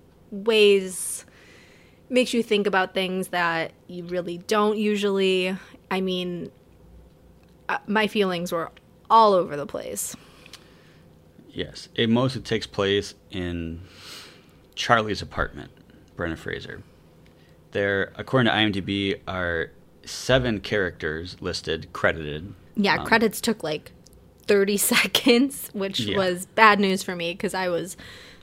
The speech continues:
Speaker 1: I was not ready to walk out of that theater. <laughs>
Speaker 2: Yeah, you have Sadie Sink from Stranger Things, Ty Simpkins, if you've seen Jurassic World or Iron Man three, little kid, Samantha Morton, Minority Report, and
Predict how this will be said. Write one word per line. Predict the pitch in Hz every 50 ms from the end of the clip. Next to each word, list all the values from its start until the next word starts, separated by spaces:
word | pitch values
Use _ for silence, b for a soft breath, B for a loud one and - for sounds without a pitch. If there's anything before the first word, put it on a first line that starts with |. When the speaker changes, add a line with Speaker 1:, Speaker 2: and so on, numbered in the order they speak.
| B B - -
Speaker 1:
I | 247
was | 226 202 196
not | 202 208 208 196
ready | 196 190 170 160
to | 180
walk | 180 180 180 -
out | 185 170 165
of | 160
that | 151 143 - -
theater. | - 135 - - 123 185 208 -
<laughs> | - 285 269 - B B B B B B B - - -
Speaker 2:
Yeah, | 135 120 98 90 87 - - -
you | - 127
have | 113 98
Sadie | - - - 151 156 143 143
Sink | 139 - - 123 120 123 135 135 135 - - - - - - - -
from | - - - 87 85
Stranger | - - 95 92 90 85
Things, | 85 - 85 87 101 117 117 - - - b b b b b b b b b - -
Ty | - 120 107 104
Simpkins, | 104 - - 110 107 - - 117 113 117 117 98 -
if | - 87 - -
you've | 90 87 85
seen | - - - 95 90 87 87 85
Jurassic | 82 87 85 85 85 - - - -
World | 82 87 87 85 85 85 85 82 85 - -
or | 82 - -
Iron | 76 78 80 80
Man | 80 76 73
three, | 73 - - 101 101 110 123 135 135 135 - - - - - - - -
little | - - -
kid, | - - 131 143 170 156 - - - - - - B B B B B B B B
Samantha | - 123 131 139 139 131 135 131 113
Morton, | 107 78 95 98 123 143 151 - 101 92 104 120 135 131 - -
Minority | 90 95 98 101 101 95 90
Report, | 92 90 - - 98 104 117 117 - - -
and | 92 90 85 82 82 85 87 90